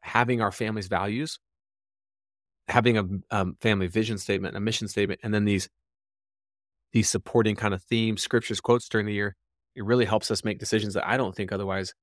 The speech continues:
we would make. We wouldn't have the capacity to make 'em. And, and we're so much more, you know, now that we have this in our lives, we, we live with way more intention.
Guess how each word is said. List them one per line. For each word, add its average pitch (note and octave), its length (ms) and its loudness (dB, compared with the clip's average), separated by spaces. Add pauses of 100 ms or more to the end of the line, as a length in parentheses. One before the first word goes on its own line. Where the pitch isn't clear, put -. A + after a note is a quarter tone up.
(400)
we A2 120 4
would G2 140 -2
make. G#2+ 280 0
We A#2 160 4
wouldn't A2+ 240 6
have A2 160 2
the - 80 -4
capacity A2+ 500 0
to G2+ 80 -4
make F#2 220 -6
'em. A2 160 -8 (680)
And, A2+ 220 2
and A#2 100 0
we're G#2+ 100 6
so C3 200 4
much B2 160 2
more, A2 420 2 (1120)
you A#2+ 120 2
know, G2+ 120 2
now A2 280 6
that B2 80 4
we G#2 80 0
have G#2+ 300 4
this G2+ 280 0
in G#2 80 -2
our F#2+ 120 0
lives, G#2+ 320 0
we, G2+ 260 -8 (100)
we G2+ 180 -6
live G#2+ 280 2
with G2+ 280 -6
way G#2 180 0
more G2+ 180 -2
intention. F#2+ 540 -4